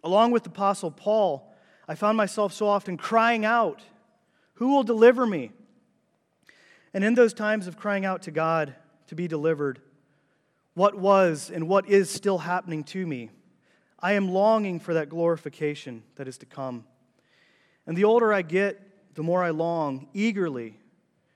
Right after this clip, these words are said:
for that moment when this old earth is done and I get to experience a new reality, one that's set free from the corruption of sin.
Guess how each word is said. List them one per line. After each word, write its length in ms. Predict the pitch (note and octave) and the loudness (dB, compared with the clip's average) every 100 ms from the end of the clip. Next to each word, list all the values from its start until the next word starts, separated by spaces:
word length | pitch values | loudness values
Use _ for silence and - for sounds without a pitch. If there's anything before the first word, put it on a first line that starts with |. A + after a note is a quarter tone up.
| _ _ _ - | _ _ _ -10
for 120 | E3+ | -4
that 160 | E3 | -4
moment 600 | D#3+ D#3 D#3+ D#3 A#2+ - - - | -2 -4 -4 -4 -8 -12 -20 -14
when 180 | C#3+ C#3+ | -8 -6
this 180 | C#3 - | -6 -6
old 240 | D#3+ D#3 | -6 -4
earth 220 | D3+ C#3+ | -4 -6
is 140 | B2+ A2+ | -10 -12
done 500 | C3 C#3 C3 A2+ A2+ _ | -8 -6 -6 -10 -16 _
and 100 | C#3 | -10
I 60 | C#3+ | -8
get 160 | E3 | -8
to 100 | E3 | -8
experience 500 | D3 - - E3 D#3 | -10 -10 -8 -6 -6
a 40 | C#3+ | -8
new 300 | C#3+ E3 F3+ | -6 -4 -4
reality, 640 | D#3 C#3+ C#3+ C#3+ B2 A2 _ _ _ _ _ | -4 -4 -4 -6 -8 -14 _ _ _ _ _
one 280 | D#3 F#3+ G#3+ | 0 2 4
that's 200 | F#3+ G3 | 2 0
set 340 | - G#3 G3 | -4 -2 -2
free 600 | - - G3 G#3+ E3+ A2 - _ | -4 -4 -2 -2 -6 -10 -16 _
from 140 | - D3+ | -10 -10
the 60 | |
corruption 440 | C#3+ D#3 D3+ - C3+ | -4 -4 -4 -8 -12
of 100 | B2 | -12
sin. 400 | - C#3 A2+ | -10 -10 -10